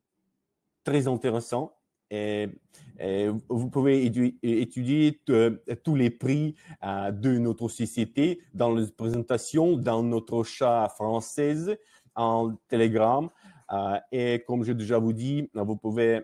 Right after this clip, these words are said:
euh, toujours, euh, obtenir conseil de notre spécialiste. Euh, et moi, personnellement, euh, toutes les présentations avec les, tous les nouvelles, euh,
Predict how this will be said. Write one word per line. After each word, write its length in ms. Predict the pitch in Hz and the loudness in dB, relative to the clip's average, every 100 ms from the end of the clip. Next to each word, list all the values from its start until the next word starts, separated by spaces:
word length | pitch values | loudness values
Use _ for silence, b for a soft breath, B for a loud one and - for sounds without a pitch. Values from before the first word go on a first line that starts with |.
| - | -4
euh, 520 | 101 98 95 95 95 92 _ _ | -6 -6 -4 -4 -6 -8 _ _
toujours, 720 | - 190 127 127 113 104 95 - - | 2 2 2 2 2 0 -2 -10 -8
euh, 560 | 101 90 85 87 85 85 | -4 -4 -4 -4 -4 -4
obtenir 720 | 98 - 123 123 127 123 117 - - - | -6 -8 -4 0 2 2 0 -4 -12 -14
conseil 600 | - 123 117 - 117 123 | -2 -2 -2 0 2 2
de 420 | 104 107 104 101 101 | 0 0 2 2 0
notre 260 | 113 113 | -2 -2
spécialiste. 760 | 104 - 104 107 98 117 - - 196 b b b b - | -6 -8 -8 -4 -2 -4 -6 -10 -10 b b b b -10
Euh, 280 | 196 101 98 - | -4 -2 -2 -2
et 200 | 110 110 | 0 2
moi, 280 | 110 110 | 4 2
personnellement, 800 | 110 - - 110 107 110 143 165 b b b 104 | 0 -6 -2 0 2 2 2 0 b b b -4
euh, 300 | 98 101 110 | -2 0 -2
toutes 120 | - 185 | 0 2
les 80 | 156 | 2
présentations 840 | 151 139 143 131 139 - 170 160 - | 2 0 0 0 -2 2 2 4 0
avec 380 | 104 135 - - | 0 0 -2 -6
les, 440 | 117 120 127 139 - | -2 0 0 0 -4
tous 120 | - 170 | -2 2
les 140 | 139 | 4
nouvelles, 520 | 135 113 123 123 120 | 2 2 4 4 4
euh, 200 | 107 101 | 2 0